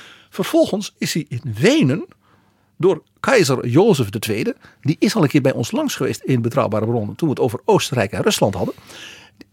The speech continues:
aan het hof gekomen, want hij was literair zo briljant dat de keizer zei: Ja,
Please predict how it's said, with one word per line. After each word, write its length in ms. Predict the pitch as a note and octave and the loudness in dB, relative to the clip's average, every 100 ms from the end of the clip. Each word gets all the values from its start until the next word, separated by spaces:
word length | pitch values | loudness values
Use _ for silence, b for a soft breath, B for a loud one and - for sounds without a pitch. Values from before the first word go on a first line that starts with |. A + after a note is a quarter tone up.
| - | -12
aan 140 | - - | -8 -4
het 120 | C#3 | 2
hof 240 | D3 C4 | 4 4
gekomen, 500 | - A#3 A3+ - D#4+ - B B B | 0 0 0 0 -4 -10 B B B
want 160 | G3 | -4
hij 120 | G#3 | -2
was 280 | G#3 F#3 - - | -2 -2 -2 2
literair 580 | E3 A#3+ F#3+ G#3 F#3+ | 2 2 0 0 0
zo 220 | D3+ A3 B3 | 2 2 6
briljant 540 | F#3 F#3+ A3 G3 - B B | 4 6 2 0 -6 B B
dat 160 | - | -6
de 100 | - | -6
keizer 320 | - - - A#2+ | -6 -4 -4 -6
zei: 100 | G2 | -2
Ja, 400 | G#2+ A#2+ G#2+ | -2 -2 -2